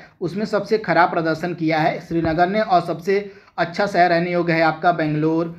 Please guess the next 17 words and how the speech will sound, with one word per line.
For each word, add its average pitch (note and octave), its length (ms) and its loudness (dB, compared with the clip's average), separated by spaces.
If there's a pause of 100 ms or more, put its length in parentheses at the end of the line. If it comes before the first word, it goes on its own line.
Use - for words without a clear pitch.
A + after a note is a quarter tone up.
(240)
पुणे E3+ 480 -2
और E3+ 180 6 (120)
अहमदाबाद। D#3 680 0
तो D#3 120 -6
ये E3+ 160 0
तीन G3 400 -6
इंपॉर्टेंट E3+ 520 0
शहर E3 200 0
हैं, E3 120 0
टॉप D#3+ 260 2
थ्री E3+ 140 0
शहर D#3+ 240 0
हैं F3 120 0
जो E3+ 120 2
सबसे E3 340 -2
अच्छे E3+ 320 -4
रहने D#3 420 -2